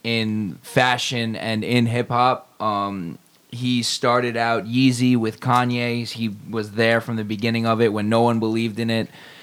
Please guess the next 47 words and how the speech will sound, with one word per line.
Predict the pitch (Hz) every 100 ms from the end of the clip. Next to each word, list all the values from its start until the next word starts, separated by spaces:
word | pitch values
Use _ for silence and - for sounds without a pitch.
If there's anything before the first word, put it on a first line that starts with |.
| -
And | - 117 110
he | 117
did | 120 117
such | - 123
a | 127
good | 117 110
job | 113 117 113 110 - -
at | 117 113 113
Yeezy | 131 135 113 117 113 104
that | 107 107
he | 110
actually | 113 113 - 117 113 113 -
approached, | 117 - - 123 120 - - - _
uh, | 123 123
he | 139
was | 175 170 131
approached. | - 123 110 107
He | 147
didn't | 151 151
approach | 117 - 139 120 -
them. | 131 123 110
They | 120
came | 123 131 123
to | 120
him. | 113 120 110
Louis | 117 127
Vuitton | 117 - 123 117
came | 123 117
to | 117
him | 117 113
and | 110
made | 117
him | 113
a | 104
head | 110 113
designer | 110 110 110 113 120 120 - - -
when | -
I | 92
think | 104 101
he | 120
was, | 113
like, | 98 95 -
thirty | 107 110 110
years | 110 110
old. | 107 110 117
He | 113
was, | 110